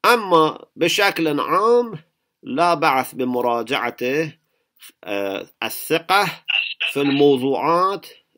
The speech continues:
أيضًا. فلأجل ذلك هو يقول: "نص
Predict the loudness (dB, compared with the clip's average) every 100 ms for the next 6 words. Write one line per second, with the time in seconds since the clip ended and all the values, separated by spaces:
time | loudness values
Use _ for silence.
0 | -2 0 0 -4 -10 -10 -12 -16 -20 _
1 | -20 _ _ -20 -18 -4 0 4 4 2
2 | 0 2 2 0 -2 _ _ _ _ _
3 | 0 4 6 6 4 2 2 -4 _ _
4 | _ -14 -12 -12 -12 -6 0 2 4 2
5 | -2 -2